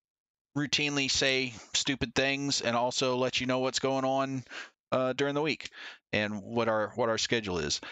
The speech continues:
Speaking of schedules, this is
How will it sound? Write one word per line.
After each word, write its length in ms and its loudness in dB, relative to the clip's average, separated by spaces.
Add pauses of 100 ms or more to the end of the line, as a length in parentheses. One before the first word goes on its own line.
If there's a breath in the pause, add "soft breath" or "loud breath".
(120)
Speaking 600 0
of 100 2
schedules, 800 2 (640 loud breath)
this 320 2
is 160 0